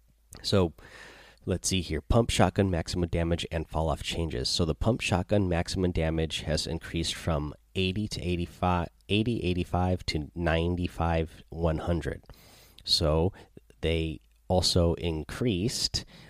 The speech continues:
uh, the damage, uh, for the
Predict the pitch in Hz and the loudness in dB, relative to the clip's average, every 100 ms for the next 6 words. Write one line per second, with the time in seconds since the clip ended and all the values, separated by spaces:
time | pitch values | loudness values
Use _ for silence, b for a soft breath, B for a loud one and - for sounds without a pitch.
0 | B 78 76 73 78 73 85 82 82 80 | B -2 -2 -2 -6 0 2 4 2 0
1 | - - B B B 67 65 - 85 78 | -6 -10 B B B -4 -4 -4 0 2
2 | 76 71 - 85 76 73 | 2 0 -4 -2 0 0